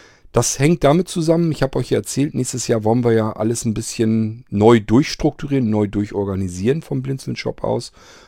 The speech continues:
Und, äh, ich werde dann wahrscheinlich, oder ja, sehr wahrscheinlich,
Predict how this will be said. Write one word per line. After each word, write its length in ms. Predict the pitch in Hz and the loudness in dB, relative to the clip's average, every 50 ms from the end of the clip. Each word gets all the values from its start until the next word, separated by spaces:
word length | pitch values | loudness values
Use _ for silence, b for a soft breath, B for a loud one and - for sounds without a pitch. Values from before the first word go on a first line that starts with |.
| B B | B B
Und, 320 | B - 104 117 120 - - | B -2 0 0 0 -2 -2
äh, 100 | 107 101 | -2 -2
ich 260 | 98 101 - - - | -2 -6 -12 -8 -2
werde 300 | 98 104 120 123 135 123 | 0 2 2 2 0 -2
dann 520 | 113 110 101 110 117 120 123 120 123 - _ _ _ _ - | -2 0 0 2 2 0 0 -2 -6 -10 _ _ _ _ -10
wahrscheinlich, 880 | 101 101 104 - - - 113 117 147 165 156 156 151 147 - - _ _ | -4 -4 -2 -2 0 2 2 2 2 2 0 -2 -4 -6 -8 -14 _ _
oder 300 | _ - 85 92 95 - - | _ -10 -8 -8 -8 -8 -6
ja, 260 | - 104 98 98 92 | -2 -2 -2 -2 -2
sehr 360 | 82 85 90 98 117 135 139 | -6 -2 2 6 6 6 6
wahrscheinlich, 680 | 139 127 120 - - 120 113 113 113 113 113 110 - | 4 0 -2 -2 -4 -4 -2 -2 -2 -2 -2 -4 -6